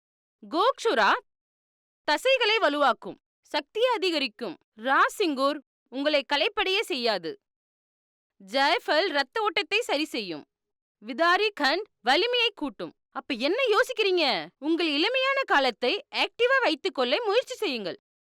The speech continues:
ஆயுர்வேதிக் லியூ முஸ்டாங்குடன் வயது இருபத்தைந்தோ அல்லது முப்பத்தைந்தோ அல்லது ஐம்பதோ. ஒருவேளை சோர்வாக உள்ளீர்களோ,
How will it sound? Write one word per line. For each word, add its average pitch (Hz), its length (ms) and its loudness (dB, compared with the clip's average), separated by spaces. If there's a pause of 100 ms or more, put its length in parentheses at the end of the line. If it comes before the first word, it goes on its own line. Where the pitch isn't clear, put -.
(220)
ஆயுர்வேதிக் 392 720 -2
லியூ 403 180 0
முஸ்டாங்குடன் 339 720 -2 (180)
வயது 330 440 2
இருபத்தைந்தோ 392 680 0
அல்லது 311 340 0
முப்பத்தைந்தோ 262 600 -2 (160)
அல்லது 381 400 -4
ஐம்பதோ. 320 420 0 (180)
ஒருவேளை 403 480 0
சோர்வாக 415 520 0
உள்ளீர்களோ, 240 520 -2